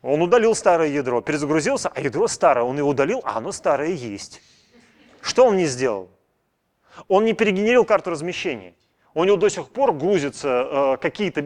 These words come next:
какое-то место на диске, между прочим, свободное. Потому что он оттуда файл удалил.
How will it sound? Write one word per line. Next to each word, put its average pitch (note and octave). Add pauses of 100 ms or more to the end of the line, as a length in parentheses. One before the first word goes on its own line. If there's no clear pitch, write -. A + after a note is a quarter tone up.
(120)
какое-то F3+
место E3+
на E3
диске, A3+
между C#3+
прочим, -
свободное. D#3 (1300)
Потому F#3
что G#3
он G#3
оттуда G3+
файл D#3+
удалил. D3